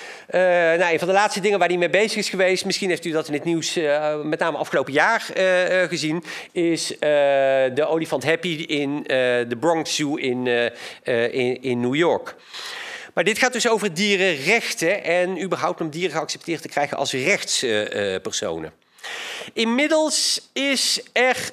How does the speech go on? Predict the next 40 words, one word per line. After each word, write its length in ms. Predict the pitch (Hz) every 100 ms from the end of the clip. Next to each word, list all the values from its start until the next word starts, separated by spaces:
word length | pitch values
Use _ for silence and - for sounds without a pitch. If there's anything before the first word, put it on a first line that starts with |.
| -
alweer 540 | 226 233 214 247 233 -
een 300 | 208 208 220
nieuwe 260 | 277 269
stroming 840 | 240 - - 214 214 214 202 190 -
aan 220 | 180 175
het 200 | 165 -
opkomen. 560 | 262 262 196 175 190 190
Of 180 | 233
is 200 | - 247
er 60 | 196
een 200 | 208 226
nieuw 220 | 285 285
kid 240 | 285 247 -
on 140 | 196
the 100 | 147
block 320 | 123 202 -
in 160 | 196 185
het 200 | 139 101
denken 420 | 151 269 269 196
over, 460 | - 208 208 190 190 - - - - -
eh, 280 | 170 180 160
hoe 220 | 151 214
je 100 | 190
over, 420 | 180 180 175 - - -
niet 220 | 185 208
alleen 220 | 190 190
over 220 | 180 - 131
dierenrechten, 640 | 170 135 156 196 233 185
maar 120 | 170
over 200 | 175 170
onze 300 | 147 165 131 -
omgang 360 | 262 208 135
met 140 | 113 110
dieren 240 | 120 107
zou 180 | 127 110
moeten 240 | 107 110
nadenken. 560 | 113 104 98 110 104 247 - - - - - -
En 480 | 190 208 208 202 127
dat 380 | 202 262 - -
zijn, 1120 | 135 160 190 190 196 202 208 214 214 214 233